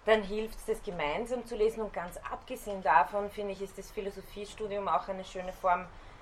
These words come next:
der Sozialität, wo man Lesekreise bilden kann und gemeinsam eben auch, äh, sich auf Texte stürzen kann und nicht nur allein im Kämmerchen sitzt.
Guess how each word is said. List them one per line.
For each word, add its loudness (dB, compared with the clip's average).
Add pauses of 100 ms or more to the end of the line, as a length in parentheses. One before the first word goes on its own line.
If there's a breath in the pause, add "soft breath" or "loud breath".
(220 loud breath)
der -2
Sozialität, -2
wo -2
man -2
Lesekreise 0
bilden -8 (100)
kann -2 (120)
und -10
gemeinsam -4
eben -6
auch, 4 (140)
äh, 4
sich -6
auf -2
Texte -2
stürzen -2
kann 0
und -6
nicht -2
nur -2
allein 2
im -8
Kämmerchen -6
sitzt. -10